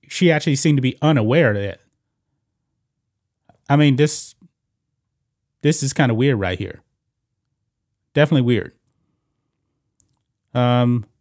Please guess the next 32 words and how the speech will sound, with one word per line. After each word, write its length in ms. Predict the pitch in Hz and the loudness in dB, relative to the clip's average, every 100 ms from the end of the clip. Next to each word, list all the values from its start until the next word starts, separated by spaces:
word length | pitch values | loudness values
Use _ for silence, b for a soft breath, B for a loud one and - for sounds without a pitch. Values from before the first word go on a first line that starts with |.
| _ - | _ -6
let's 140 | 127 | -4
see 160 | - 120 | -2 -2
here. 160 | 120 110 | 0 -2
The 80 | |
second 300 | - 180 170 | 0 0 2
reporter 380 | 143 139 156 135 | 2 2 0 2
later 320 | 139 139 131 | 0 0 0
corrected 500 | 131 - 131 127 131 | -2 -2 0 0 -2
her 340 | 117 127 120 - _ - | 0 0 0 -4 _ -6
reporting 420 | 113 - 151 135 | -4 0 2 2
by 140 | 120 117 | 0 0
saying 280 | 139 127 | 0 0
that 140 | 123 113 | 0 -2
it 100 | 113 | -2
sounded 240 | 139 139 | 0 0
like 220 | 120 113 | 0 -2
Feinstein 480 | 131 127 127 123 117 | -2 -2 -2 -2 -2
said, 320 | - 120 107 - _ _ _ _ _ | -2 -2 -2 -8 _ _ _ _ _
quote, 320 | - 139 135 | 0 0 2
"I 120 | 131 123 | -2 -2
should 260 | - 151 | 0 2
have 180 | 127 120 | 2 2
known 460 | 120 143 131 120 113 _ _ | 0 2 2 0 -4 _ _
they 140 | 107 107 | -6 -4
put 200 | 143 107 | -2 -2
it 80 | |
out," 340 | 127 135 110 - _ _ 117 | 0 0 -2 -8 _ _ -4
rather 260 | 120 117 | -2 0
than, 380 | 107 117 113 113 - _ _ | -2 -2 -4 -6 -10 _ _
"I 140 | 110 110 | -2 -2
didn't 400 | 113 123 113 113 | -2 -2 -2 0
know 400 | 151 117 113 | 2 2 0